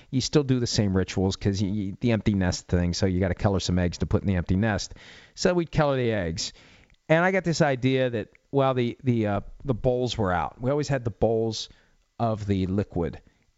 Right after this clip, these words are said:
And, and you had that, that wire, that little wire thing that the egg fit in, and you just dip it down and you roll it around. It makes that clunky sound in the bowl. I always liked that. So I took a raw egg,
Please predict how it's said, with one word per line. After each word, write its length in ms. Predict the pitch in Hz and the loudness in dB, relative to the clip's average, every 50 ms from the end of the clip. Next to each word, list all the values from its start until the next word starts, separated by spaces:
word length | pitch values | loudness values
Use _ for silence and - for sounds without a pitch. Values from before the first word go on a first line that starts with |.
| _ _ _ 127 | _ _ _ -2
And, 360 | 123 117 110 110 104 92 - - - | 0 2 2 2 0 -2 -4 -4 -2
and 160 | 135 123 117 | 0 0 0
you 60 | 117 | 0
had 180 | 107 143 139 127 | 0 0 0 2
that, 240 | 131 101 - - - | 0 0 -2 -2 -2
that 220 | 120 104 - - | -2 -2 -2 -4
wire, 520 | - 95 113 113 117 127 123 123 123 - - | -6 -2 0 0 2 2 2 0 0 -2 0
that 180 | 117 120 113 127 | -2 -2 0 0
little 180 | 156 147 131 | 0 0 0
wire 360 | 110 104 107 110 117 120 120 - | 0 0 0 0 0 0 -2 -2
thing 360 | - - 127 123 123 123 117 | 0 0 2 2 2 2 0
that 140 | 107 92 - | -2 -2 -4
the 100 | - - | -4 -4
egg 280 | - 117 110 110 110 | -2 -2 -2 -4 -4
fit 240 | - - - 104 107 | -4 -2 0 0 2
in, 180 | 107 107 107 101 | 2 2 2 2
and 100 | 101 98 | 2 2
you 60 | 92 | 0
just 240 | 87 104 104 107 107 | 0 -2 -2 0 2
dip 180 | - 113 - | 2 2 2
it 120 | - - - | 0 0 0
down 260 | 101 98 98 98 95 | 2 2 2 2 2
and 80 | 95 | 2
you 80 | 90 87 | 2 2
roll 240 | 85 90 90 90 87 | 2 2 2 0 0
it 80 | 85 | 0
around. 320 | 80 85 87 92 92 92 87 | 0 0 2 2 2 0 0
It 80 | - | 0
makes 200 | - 113 107 - | 0 -2 0 0
that 180 | - 95 - - | -2 -2 -2 -4
clunky 360 | - - 117 104 - - 90 | -2 0 0 0 0 0 -2
sound 300 | - - 101 95 95 95 | 0 0 0 2 2 2
in 60 | 90 | 2
the 80 | 85 82 | 0 0
bowl. 260 | - - 90 90 90 | 2 2 2 2 2
I 60 | 98 | 0
always 180 | 104 107 101 92 | 0 0 0 0
liked 220 | 87 85 92 - | 0 0 -2 -2
that. 240 | - 80 73 67 - - - - - - - - | -4 -4 -6 -6 -8 -12 -18 -20 -20 -20 -20 -14
So 140 | - - 160 | -2 0 0
I 60 | 143 | 2
took 160 | - - 185 - | 2 2 2 4
a 60 | 131 | 4
raw 280 | 127 123 123 120 120 | 4 4 2 2 2
egg, 380 | 117 104 92 78 67 - - | 0 -2 -4 -6 -6 -8 -12